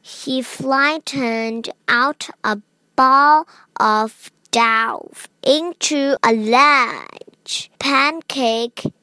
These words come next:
and tossed it in the air. He spread tomato sauce on it, sprinkled it with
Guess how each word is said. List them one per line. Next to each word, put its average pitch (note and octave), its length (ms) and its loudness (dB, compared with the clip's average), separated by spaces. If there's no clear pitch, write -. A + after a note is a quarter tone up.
and A3 480 -4
tossed B3+ 680 -2
it A3+ 480 -2
in G#3+ 400 -4
the B3 180 0
air. D#4 560 -2
He - 320 -2
spread B3 800 -2
tomato A#3+ 1300 -2
sauce - 1040 -2
on A3 320 0
it, - 520 -12
sprinkled C4+ 1160 -2
it A3+ 380 -2
with G#3+ 540 -4